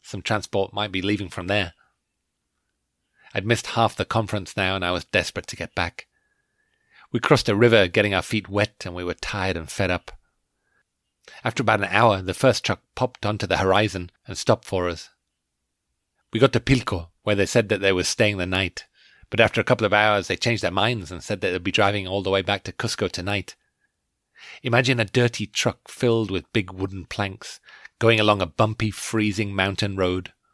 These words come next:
We lay on top of the load and tried to make ourselves as comfortable as possible,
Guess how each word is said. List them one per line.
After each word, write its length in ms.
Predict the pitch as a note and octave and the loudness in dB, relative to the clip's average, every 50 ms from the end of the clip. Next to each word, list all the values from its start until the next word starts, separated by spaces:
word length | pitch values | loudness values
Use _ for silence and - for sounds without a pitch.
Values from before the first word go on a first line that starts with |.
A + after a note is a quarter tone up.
| _ _ _ _ _ _ _ _ _ _ _ _ _ - - - | _ _ _ _ _ _ _ _ _ _ _ _ _ -20 -12 -2
We 120 | - A2+ G#2 | 0 2 6
lay 180 | A2 A2 A2 | 6 8 6
on 120 | G#2+ G2+ F#2+ | 6 4 4
top 200 | - A#2+ G2+ - | 2 0 0 0
of 60 | F#2 | 0
the 80 | F#2+ F#2 | 0 2
load 340 | G2 G2+ G#2 G#2 G2+ F#2+ | 4 4 4 4 2 0
and 160 | F#2 F2+ F2 - | -2 -4 -4 -4
tried 180 | G#2+ G2+ - - | -2 -2 -2 -2
to 60 | G2 | -2
make 220 | F#2 G2 F#2+ - | -2 -2 -2 -2
ourselves 400 | F2 - - A2 G2 F#2 F2 F#2+ | -4 -4 -4 -2 -2 -2 -4 -8
as 100 | F2 - | -12 -10
comfortable 460 | - - G2+ - - G#2+ F2 F2+ F2+ | -6 -6 -6 -6 -6 -6 -4 -4 -4
as 80 | E2 - | -4 -4
possible, 520 | - A#2 G#2 F#2+ - G2+ E2+ F2 F2+ - | -2 -2 -2 -2 -2 -4 -6 -6 -8 -12